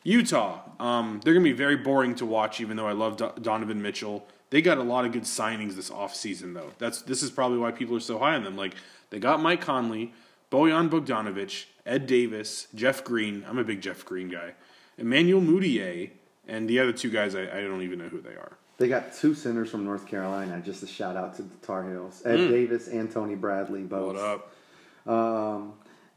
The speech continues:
Speaker 2: U-, Utah doesn't have, I mean, they've got one superstar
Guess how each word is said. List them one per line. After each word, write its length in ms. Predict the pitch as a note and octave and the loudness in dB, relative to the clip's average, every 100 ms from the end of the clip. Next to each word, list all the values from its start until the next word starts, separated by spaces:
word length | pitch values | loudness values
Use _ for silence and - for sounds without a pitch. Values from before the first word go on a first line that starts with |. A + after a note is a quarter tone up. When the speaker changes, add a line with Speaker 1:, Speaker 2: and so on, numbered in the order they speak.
| - - - - _ _ _ - _ _ _ - | -18 -18 -20 -20 _ _ _ -20 _ _ _ -4
Speaker 2:
U-, 280 | B2 F3+ F3 | 2 2 2
Utah 500 | C3+ G#3 - G#3 F#3+ F3+ | 2 2 6 6 6 6
doesn't 240 | E3 F3 | 2 2
have, 300 | D3+ D#3 D3 | 2 2 2
I 60 | C#3+ | 0
mean, 240 | C3+ A#2+ | 0 2
they've 140 | B2 | 2
got 180 | B2+ A2+ | 2 2
one 180 | A#2+ C#3 | 2 -2
superstar 840 | C3+ C3+ - - A#2+ A2+ A2+ A2 | -2 0 0 2 4 4 2 0